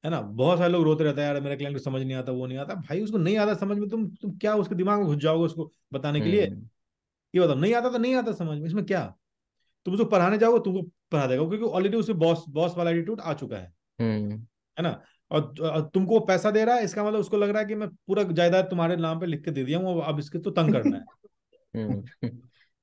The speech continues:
Speaker 1: ठीक है, अब, अब, अब पार्ट नंबर, अब सेकंड पार्ट वाले पे आते हैं, जिस, जो तुमको पच्चीस तीस हजार रुपए एक क्लाइंट तुमको देता है डिजाइनिंग के, मतलब मंथली। उसके, उसका प्रायोरिटी क्या होगी, है ना? उ-, उसका डेली लाइफ बताओ, दिन में वो क्या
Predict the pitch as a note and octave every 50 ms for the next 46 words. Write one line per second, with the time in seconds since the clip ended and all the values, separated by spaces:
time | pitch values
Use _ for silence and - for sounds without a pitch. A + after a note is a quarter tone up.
0 | _ - D#3 D#3+ F#3+ - - _ _ _ _ _ _ _ - - E3+ - - -
1 | F#3 D#3+ - - _ - F3 E3+ - F#3 G3 G3 G3 G#3+ A3 G#3+ F#3+ F3 F#3 C#3
2 | - - F#3+ F#3 G#3 G3 F#3 F3+ E3 D#3 E3 D#3+ D3+ D3 D3+ D3+ D3 C#3 C3 D#3+
3 | F3 E3 E3+ D3+ C3 E3 F#3 F#3 F#3+ F#3+ F#3+ E3+ F3+ F3+ F3 F3+ F#3+ E3+ F#3 F#3
4 | F3 D#3+ F3 E3+ E3 E3 D#3 F#3 E3+ E3+ F3 E3+ F3 E3+ D#3 D3+ E3 F3 E3+ E3+
5 | - D3+ D3 F#3 F3 D3+ B2+ B2+ B2+ C#3+ C#3 C3 - A#2 G#2 G2+ A2 A2+ A#2+ A2+
6 | A#2+ A2+ A2+ A2 A2 C#3 D#3 F#3 A3 B3 C4+ G#3 D3 C3 B2+ - A#2 F#2 - -
7 | _ _ _ _ _ _ _ _ _ _ _ _ _ _ _ _ _ _ _ _
8 | _ _ _ _ _ _ _ _ _ _ _ _ _ - B3 - - - C4+ C#4
9 | C4 B3+ - - - G#3+ G3+ - - B3+ A#3 - - - _ _ _ _ _ _
10 | _ _ - G3 F#3+ F#3+ G3 F#3+ F#3+ F3+ D#3 F#3 - - C#3+ B2 A2 G2+ G2+ F#2+
11 | G2 G2+ F#2+ - _ _ _ _ _ _ _ D#3+ E3 E3+ E3+ - - G3+ G3+ -
12 | A3 G#3 - - C4+ A3 G#3+ G#3+ G#3 G3 F3+ D#3+ C#3+ B2+ B2 A#2+ A#2 A#2 A#2+ C3
13 | E3+ E3+ E3+ F3 F#3 G3+ G3 G3 - E3 D3